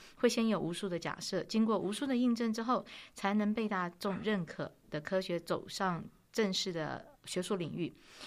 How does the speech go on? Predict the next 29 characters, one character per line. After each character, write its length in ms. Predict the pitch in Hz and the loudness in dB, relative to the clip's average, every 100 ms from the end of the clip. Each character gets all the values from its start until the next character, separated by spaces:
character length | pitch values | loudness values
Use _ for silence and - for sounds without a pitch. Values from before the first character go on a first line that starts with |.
| - - | -16 -4
今 120 | 311 | 0
天 160 | 339 330 | 2 6
赵 160 | 320 294 | 6 6
慧 140 | 262 | 4
娟 160 | 240 240 | 4 2
会 140 | 240 | 2
客 160 | 226 208 | -2 -2
室 180 | 220 196 | -2 -4
请 140 | 185 | -2
来 120 | 175 | -2
的 80 | 196 | -2
特 140 | 220 233 | 0 0
别 140 | 202 | 2
来 140 | 190 190 | 0 0
宾 240 | 226 226 - | 0 -2 -4
是 140 | - 190 | -8 -4
被 140 | 190 | -4
称 220 | 185 208 | -2 -4
为 140 | 185 170 | -2 -2
生 320 | 220 220 220 | 0 2 0
化， 340 | 220 202 175 - | 0 0 0 -4
呃， 80 | 185 | -4
生 240 | - 226 | 0 0
化 180 | 233 196 | 2 0
讯 220 | - 202 | 2 0
息 180 | 196 175 | 0 -4
之 140 | 196 | -2
父 280 | 208 - 220 | -4 -4 -4
的 140 | 170 | -4